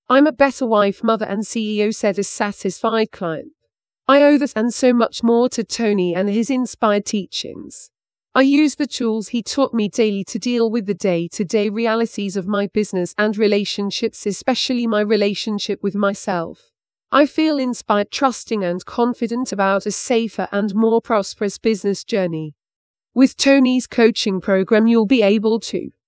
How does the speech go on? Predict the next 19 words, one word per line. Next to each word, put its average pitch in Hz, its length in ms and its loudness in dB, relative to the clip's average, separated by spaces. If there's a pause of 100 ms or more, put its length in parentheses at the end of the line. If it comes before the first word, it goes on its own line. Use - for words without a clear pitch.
(480)
be 294 160 6
a 262 80 6
better 240 360 2
leader, 190 520 -6 (600)
make 247 260 4
the 254 140 -2
right 208 280 2
decisions, - 880 -8 (580)
see 269 280 2
challenges 233 720 2
as 202 200 0
opportunities, - 1160 -2 (580)
work 247 380 2
more 285 240 2
productively, - 960 -6 (600)
improve 269 460 2
your 233 160 4
work-life 220 680 2
balance, - 680 -6